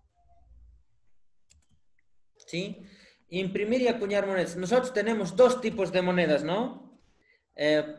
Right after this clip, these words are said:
perdón, tenemos dos tipos de billetes, los antiguos y los nuevos, ¿sí? Entonces, ¿qué está pasando con esos billetes?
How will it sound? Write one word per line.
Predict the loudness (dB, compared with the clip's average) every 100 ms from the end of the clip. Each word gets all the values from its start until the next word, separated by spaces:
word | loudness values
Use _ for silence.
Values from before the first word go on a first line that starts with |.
| -2
perdón, | 0 0 0
tenemos | 0 0 2
dos | 2 2
tipos | -2 0
de | 0
billetes, | 0 0 0 0
los | 0 2
antiguos | 0 0 -4 2 4 4
y | 2
los | 0 2
nuevos, | 2 2 0 -10 -16 _ _ _ _ _
¿sí? | -6 -4 -4 -8 -18 _ _ _ _ _ _ _
Entonces, | -10 -6 -6 -2
¿qué | 0
está | 2 2
pasando | 2 2 2 0 -2
con | -4
esos | -4 -6 -2
billetes? | 0 0 0 -6 -8